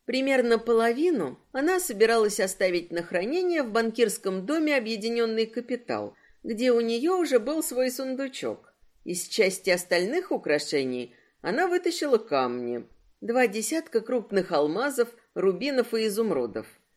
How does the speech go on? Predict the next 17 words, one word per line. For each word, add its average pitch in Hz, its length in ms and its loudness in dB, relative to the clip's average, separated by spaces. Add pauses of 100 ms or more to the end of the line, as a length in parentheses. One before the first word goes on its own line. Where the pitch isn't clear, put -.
(180)
и, - 100 0
упаковав 202 680 4
их - 260 -6
в - 140 -20
кожаные 165 480 2
мешочки, 185 760 -4 (280)
спрятала 339 580 4
вместе 220 420 0
с 185 60 0
двумя 202 340 4
десятками 175 680 0
золотых 160 540 2
гульденов 311 520 -2 (320)
в - 60 -14
свой 339 280 0
матерчатый 226 840 2
пояс. 120 680 -4